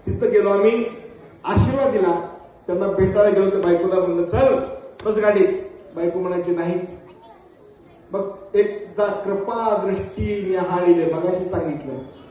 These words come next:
कृपा दृष्टी निहाळिले, वेगळ्या नजरेतून बघितलं एकदा, दृष्टी वेगळी टाकली.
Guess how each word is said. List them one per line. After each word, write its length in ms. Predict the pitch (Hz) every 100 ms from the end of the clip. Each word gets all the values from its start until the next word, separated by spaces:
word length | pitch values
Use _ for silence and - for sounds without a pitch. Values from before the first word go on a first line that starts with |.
| - - -
कृपा 640 | 175 185 185 202 196 190 175
दृष्टी 580 | 175 175 - 190 175 170
निहाळिले, 840 | 165 165 170 175 160 143 139 - - - - -
वेगळ्या 360 | 180 226 240 247
नजरेतून 500 | 247 214 220 214 190
बघितलं 300 | 165 143 147
एकदा, 240 | 135 131 127 - - - - - - - -
दृष्टी 360 | 180 180 - 226
वेगळी 380 | 196 175 170
टाकली. 280 | - 147 147